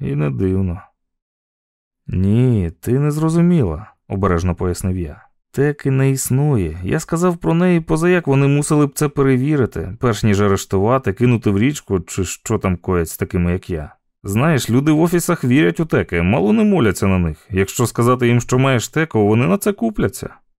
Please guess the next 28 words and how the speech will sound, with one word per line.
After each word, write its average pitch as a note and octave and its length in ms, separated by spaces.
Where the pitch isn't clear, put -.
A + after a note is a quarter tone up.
Так, G#2 440
я A#2 220
ще A#2+ 220
й A#2 40
великий G2+ 440
психолог. D#2+ 760
Утім, G#2 380
боюся, A#2 480
цієї B2+ 420
теки D3+ 320
просто C3 460
не E3 160
існує. D#3 580
Ронні, C3 460
чимось C3 400
зненацька B2 460
схвильована, C#3+ 640
аж C#3+ 160
підскочила A2 680
на G2+ 100
кріслі. G2 500
На F#2+ 220
її F#2+ 220
щоках G#2+ 500
запали A2 400
дві G#2 240
червоні B2+ 420
плямки. B2+ 540